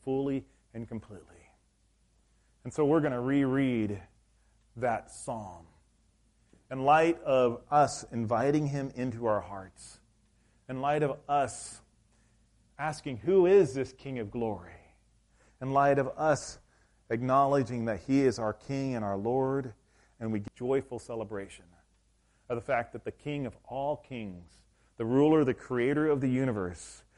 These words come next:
has given his gift of salvation to you. And his thing that he wants is for us to be his vessels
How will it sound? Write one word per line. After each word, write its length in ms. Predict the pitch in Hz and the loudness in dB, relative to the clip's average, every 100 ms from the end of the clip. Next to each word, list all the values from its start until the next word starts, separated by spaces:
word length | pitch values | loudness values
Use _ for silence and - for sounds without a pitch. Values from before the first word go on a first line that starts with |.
| - - | -20 -6
has 140 | 123 | -6
given 260 | 107 135 120 | 0 0 0
his 160 | 98 | -8
gift 340 | - 135 156 - | -6 -4 -4 -6
of 100 | 143 | -10
salvation 580 | - 123 120 117 - 101 | -8 -10 -6 -8 -8 -14
to 80 | 95 | -14
you. 240 | 95 90 82 _ _ _ _ _ _ _ _ _ _ _ _ _ _ _ _ - | -16 -18 -20 _ _ _ _ _ _ _ _ _ _ _ _ _ _ _ _ -10
And 120 | 123 | -6
his 400 | 123 110 - - _ _ _ | -2 -4 -6 -20 _ _ _
thing 540 | 143 117 98 90 87 85 _ _ _ _ _ _ _ | -4 -2 -2 -4 -10 -16 _ _ _ _ _ _ _
that 140 | - 104 | -6 -2
he 100 | 120 | -2
wants 440 | 117 98 87 - | -2 -6 -6 -12
is 140 | 104 - | -16 -16
for 160 | - - | -20 -14
us 440 | 107 - - - _ _ _ _ _ _ | -14 -14 -18 -20 _ _ _ _ _ _
to 80 | - | -10
be 120 | 117 | -8
his 160 | 101 101 | -8 -10
vessels 600 | 101 113 - 71 _ - | -6 -8 -8 -20 _ -20